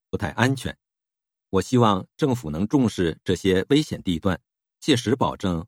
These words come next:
环卫工人的生命不受威胁。另外，希望能提高环卫工人的待遇，改善我们的生活状况，这样才能有更多的人来做环卫工作，城市也才会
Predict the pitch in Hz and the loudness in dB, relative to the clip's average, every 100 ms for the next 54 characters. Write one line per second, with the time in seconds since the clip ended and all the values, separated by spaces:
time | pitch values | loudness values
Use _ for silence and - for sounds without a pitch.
0 | _ - 87 95 123 127 90 85 78 - | _ -2 2 2 2 2 2 2 0 -2
1 | 135 135 120 80 - 90 104 78 123 139 | -2 2 2 0 -4 -4 -2 2 2 2
2 | - - _ _ _ _ _ _ _ - | -4 -14 _ _ _ _ _ _ _ 0
3 | 110 101 90 - _ _ _ - 107 104 | 4 4 2 -2 _ _ _ 0 4 4
4 | 87 85 87 101 - 98 101 - 85 104 | 2 -4 -6 -4 -2 0 0 0 -2 -2
5 | 90 110 101 90 87 143 78 76 - _ | 0 0 2 -2 0 -2 -2 -8 -14 _
6 | _ _ - - - 101 85 - - 67 | _ _ -4 -4 -2 -2 -2 -4 -12 -10
7 | 78 - 110 78 82 143 107 - 82 _ | -8 -2 -2 -2 -2 0 0 -2 -8 _
8 | _ _ _ _ _ - 151 107 90 _ | _ _ _ _ _ 0 2 2 0 _
9 | _ _ - 110 117 - - 147 107 156 | _ _ 0 2 2 0 0 0 4 4
10 | 165 87 76 - _ 80 78 98 80 69 | 2 0 -8 -14 _ -12 -8 -4 -4 -6
11 | - 82 85 - 113 123 85 - _ _ | -8 -6 -2 0 0 2 -2 -4 _ _
12 | _ - - 90 - 92 - _ _ 85 | _ -10 -4 -2 0 0 0 _ _ -8
13 | - 78 - 92 76 | -6 -8 0 0 0